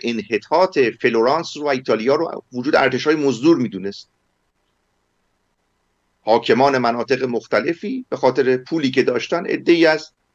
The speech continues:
نیروهای نظامی رو استخدام می‌کردن از مناطق مختلف. خب اونها برای پول آمده بودن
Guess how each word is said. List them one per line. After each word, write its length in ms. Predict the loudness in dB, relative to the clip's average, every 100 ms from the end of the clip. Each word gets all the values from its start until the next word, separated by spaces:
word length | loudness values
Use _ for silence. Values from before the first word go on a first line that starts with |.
| _ _ _ _ _
نیروهای 340 | 0 4 4 4
نظامی 420 | 4 2 0 0
رو 60 | -2
استخدام 540 | -2 -6 -2 -2 -2
می‌کردن 460 | -6 -12 -16 -16 -6
از 180 | -4 -2
مناطق 340 | 0 0 0
مختلف. 480 | -2 -6 -10 -18 -18 _
خب 140 | -4
اونها 180 | 0 2
برای 160 | 4 2
پول 240 | 0 0
آمده 260 | 0 0 -4
بودن 240 | -8 -18